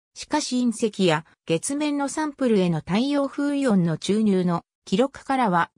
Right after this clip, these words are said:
太陽風の流束が上昇した時期が継続したのは一億年程度でしかないだろうという結果が得られている。若い太陽型星であるオーグマ座、パイ一世の観測による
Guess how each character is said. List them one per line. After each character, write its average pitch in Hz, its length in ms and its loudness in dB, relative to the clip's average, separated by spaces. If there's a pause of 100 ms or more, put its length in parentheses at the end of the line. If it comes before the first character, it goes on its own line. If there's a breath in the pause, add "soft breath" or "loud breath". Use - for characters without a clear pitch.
(140)
太 220 200 -2
陽 277 200 0
風 277 260 -2
の 262 120 0
流 254 220 0
束 180 260 0
が 151 120 -2
上 175 220 0
昇 262 240 0
し - 100 -6
た 226 160 0
時 233 140 -2
期 220 140 -2
が 170 140 2
継 226 220 0
続 254 260 -2
し - 100 -8
た 240 120 0
の 202 140 2
は 165 120 2
一 151 300 -2
億 277 240 0
年 277 220 -2
程 294 240 -2
度 226 140 0
で 185 100 -2
し - 120 -10
か - 220 -2 (180)
な 233 160 0
い 330 80 -2
だ 294 140 0
ろ 220 120 2
う 190 60 -2
と 190 160 0
い 185 120 2
う 165 100 0
結 170 280 -2
果 190 160 0
が 196 140 2
得 160 140 0
ら 185 120 0
れ 202 120 -2
て 165 100 -6
い 147 140 -4
る。 123 180 -8 (680)
若 247 320 0
い 302 80 -2
太 220 180 0 (120)
陽 254 220 2
型 208 280 0
星 202 300 -2
で 226 140 0
あ 220 80 0
る 226 160 2
オ 202 80 2
ー 190 40 0
グ 190 100 0
マ 185 140 2
座、 180 240 -2 (240)
パ 269 140 0
イ 254 200 2
一 262 80 -4
世 214 300 0
の 160 120 0
観 202 260 2
測 220 280 -2
に 196 120 4
よ 185 100 2
る 170 180 0